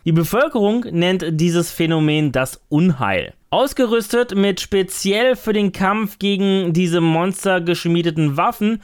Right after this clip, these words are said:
mu-, müssen wir lernen, die übernatürlichen Kreaturen zu besiegen.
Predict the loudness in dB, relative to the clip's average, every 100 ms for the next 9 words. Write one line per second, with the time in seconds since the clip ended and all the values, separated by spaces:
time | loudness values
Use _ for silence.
0 | -2 2 4 4 2 2 0 0 0 -2
1 | -4 -10 -6 0 2 2 2 2 4 2
2 | 2 0 0 -2 -4 -2 -2 0 -2 -2
3 | -2 0 0 -2 -2 -2 -2 -4 -2 0
4 | -2 -4 -2 0 0 0 0 0 -2